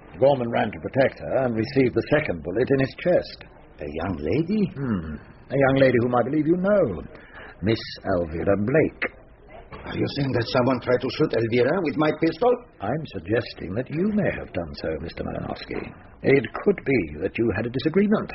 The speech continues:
Speaker 2: You mean that I quarreled with Elvira and shot her? Why should I shoot at the girl I am going to marry?
Speaker 1: Ah, is that part of your statement? That you are going to marry Miss Elvira Blake?
Speaker 2: She is still very young. It remains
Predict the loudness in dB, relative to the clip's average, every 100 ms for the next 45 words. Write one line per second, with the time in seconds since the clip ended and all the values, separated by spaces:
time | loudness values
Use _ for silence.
0 | 2 4 4 4 2 0 -2 -2 0 0
1 | 2 0 0 0 2 2 2 2 2 2
2 | -2 -2 -2 -2 0 0 -2 -10 -20 _
3 | -20 0 0 2 2 2 2 2 2 2
4 | 2 2 2 2 2 2 4 4 4 2
5 | 2 2 2 2 0 -4 -8 -8 -12 -20
6 | _ _ -2 2 4 2 -2 -6 -4 -4
7 | -2 -2 -4 -6 -12 -14 -6 -4 4 6
8 | 6 6 6 4 0 0 2 2 0 -2
9 | -4 -2 0 2 2 2 2 0 0 -12
10 | -12 -20 -8 0 0 -2 -2 -2 0 -2
11 | 0 2 0 -2 -8 -10 -16 -14 -2 4
12 | 4 4 0